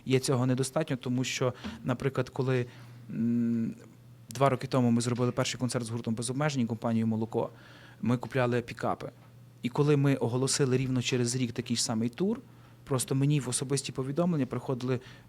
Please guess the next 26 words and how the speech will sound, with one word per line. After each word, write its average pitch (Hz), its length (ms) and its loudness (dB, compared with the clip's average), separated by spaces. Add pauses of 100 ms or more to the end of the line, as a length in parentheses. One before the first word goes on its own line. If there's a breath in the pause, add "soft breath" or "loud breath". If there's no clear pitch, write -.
е, 123 380 0 (180)
по-, 131 140 2 (360)
від, 123 220 -4 (140)
від 127 100 -2
наших - 360 -2
військових, 127 560 0
які 117 260 -6
просто 147 320 -4
с-, - 180 -4
які 117 240 -4
воюють, 110 560 0 (260 soft breath)
які: 123 180 -4
"Хлопці, 123 400 0
дивіться, 120 360 -2
я 120 160 0
тобі 127 220 -6
напишу", 131 420 0 (220 soft breath)
він 131 100 2
мені 131 120 4
пише: 127 220 -2
"Елвіс, 123 260 0
я 135 60 -2
тобі 131 200 -4
напишу, 135 380 -2
див-, 123 240 -8
от 117 120 -2